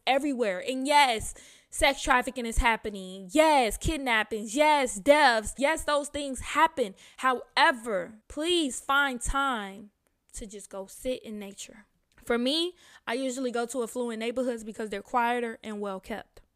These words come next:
The fourth one is focus on your hobbies. If you're like me <laughs> and you didn't have any, go online and find some things that you always wanted to do but didn't and start.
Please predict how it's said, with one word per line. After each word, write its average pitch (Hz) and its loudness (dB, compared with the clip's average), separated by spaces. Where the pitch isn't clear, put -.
The 233 -4
fourth 277 2
one 254 -2
is 233 -2
focus - -4
on 254 -4
your 220 -4
hobbies. 226 -6
If 233 -4
you're 262 0
like 285 2
me 262 -2
<laughs> 214 -2
and 254 0
you 247 -2
didn't 226 -4
have 240 2
any, 190 -8
go 240 -4
online 226 -4
and 202 -10
find 226 -2
some 214 -10
things 214 -8
that 196 -6
you 220 -6
always 208 -6
wanted 220 -8
to - -10
do 220 -6
but 190 -10
didn't 208 -8
and 208 -10
start. 214 -4